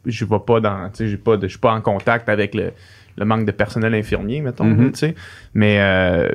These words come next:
Speaker 1: puis ça, ça, ça va revenir, dans le fond, au, normalement, ou ?
Speaker 2: Ben, en fait, là, vous êtes dans mon domaine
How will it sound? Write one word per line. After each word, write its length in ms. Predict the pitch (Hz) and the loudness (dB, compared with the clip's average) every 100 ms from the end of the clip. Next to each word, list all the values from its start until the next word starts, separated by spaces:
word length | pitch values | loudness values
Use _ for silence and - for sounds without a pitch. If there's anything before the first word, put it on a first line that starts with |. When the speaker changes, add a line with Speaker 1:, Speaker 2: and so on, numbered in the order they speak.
| - | -2
Speaker 1:
puis 140 | - | -2
ça, 220 | 110 147 131 | 2 2 2
ça, 240 | - 104 | 2 0
ça 240 | - 117 107 | 0 0 0
va 240 | 113 113 | 2 2
revenir, 880 | 107 110 113 107 110 117 247 226 180 | 2 4 4 2 0 -2 -4 -8 -8
dans 140 | 147 | -6
le 60 | 147 | -6
fond, 200 | - 311 143 | -6 -4 -2
au, 240 | 120 107 - - - - - _ _ - - - | -2 -2 -8 -20 -20 -20 -20 _ _ -16 -16 -10
normalement, 600 | 123 123 117 123 117 135 262 220 | -2 0 2 2 0 -4 -6 -6
ou ? 140 | 104 | -4
Speaker 2:
Ben, 200 | 107 160 - 113 - - | 0 0 0 -14 -12 -4
en 100 | 110 | -4
fait, 380 | - 370 - - - - - - - - - - _ - - - - - | 0 -2 -4 -18 -18 -20 -20 -20 -20 -20 -20 -20 _ -20 -20 -20 -20 -8
là, 140 | 101 98 | -2 -2
vous 160 | 78 | -2
êtes 140 | 85 78 | -6 -4
dans 180 | 85 80 | -6 -6
mon 280 | 76 71 | -8 -8
domaine 420 | 71 80 85 82 | -6 -4 -2 -2